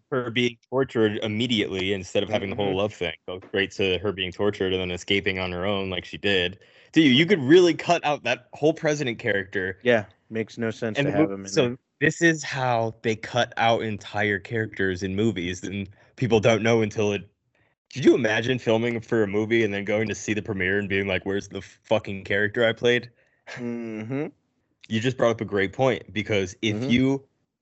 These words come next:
Speaker 1: completely remove the president character and just say that this general took over, then
Speaker 2: Mm-hmm.
Speaker 1: Harley Quinn gets captured,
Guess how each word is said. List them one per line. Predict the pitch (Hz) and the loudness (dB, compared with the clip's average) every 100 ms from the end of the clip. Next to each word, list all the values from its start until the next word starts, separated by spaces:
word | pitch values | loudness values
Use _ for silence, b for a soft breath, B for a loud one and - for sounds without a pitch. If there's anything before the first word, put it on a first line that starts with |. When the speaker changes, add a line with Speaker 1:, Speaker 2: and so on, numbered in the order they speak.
| _ _ _ - | _ _ _ -2
Speaker 1:
completely | 117 131 160 | 2 6 6
remove | 160 160 151 | 6 4 2
the | 139 | 2
president | 151 143 117 | 2 2 2
character | 107 98 104 | 2 2 0
and | 101 | 0
just | 95 117 - | 0 0 4
say | 113 | 2
that | 104 - | 2 -2
this | 101 | -4
general | - 120 120 98 | 0 2 2 0
took | - 92 92 | 0 -4 -2
over, | 90 90 90 - _ _ _ _ | -2 0 -2 -4 _ _ _ _
then | - 113 | 0 2
Speaker 2:
Mm-hmm. | 101 | 2
Speaker 1:
Harley | 117 120 127 | 2 2 0
Quinn | 131 127 | -2 0
gets | 127 - | -2 -2
captured, | 131 135 - 104 95 | -2 -2 -2 -2 -2